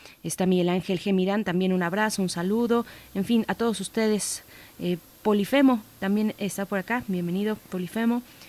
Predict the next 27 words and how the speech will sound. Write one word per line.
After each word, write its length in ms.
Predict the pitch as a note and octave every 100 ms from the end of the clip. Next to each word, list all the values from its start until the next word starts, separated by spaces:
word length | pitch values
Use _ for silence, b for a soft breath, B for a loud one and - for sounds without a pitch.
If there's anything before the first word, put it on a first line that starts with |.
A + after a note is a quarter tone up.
| B -
Eh, 280 | F3+ F3 E3+
Georgina 580 | F3+ A3 G#3 G3+ F#3+ E3+ -
Torrentera 800 | F#3+ F3+ F3+ - A#3+ A3 F#3+ E3+
Mota 440 | G3 G#3+ G#3+ F#3+
también 600 | - E3+ F3 F3 F3+ F3
nos 180 | F3 D#3+
manda 220 | F3 E3
saludos. 720 | D#3 E3+ B3 B3+ A3+ A3 -
En 100 | G3+
fin, 240 | G3+ A#3 G3
mucha-, 340 | G#3 - D4
muchos 400 | G#3+ A3 A3 G#3
de 60 | F#3+
ustedes, 460 | F3+ G#3 G3+ G#3 - B B B -
eh, 320 | F3+ F3 F3+ -
Carlos 420 | G3 F3+ F#3+ -
Infante, 760 | F#3 F3+ - G#3+ G3+ - G#3 G3 B B B -
Javier, 540 | F#3 F3 G3 G3 G3 G#3
arroba 440 | E3+ F3 F#3+ F#3+ -
el 240 | F3 E3+
Gorán, 540 | E3 F3+ F#3 F#3+ F#3+ F3+
también 280 | F3+ F3 F3
está 320 | F3+ - F3 -
aquí. 480 | E3 - G#3 G3+ -
Y, 200 | E3+ F3 -
y 120 | F#3+
bueno, 280 | G3 E3+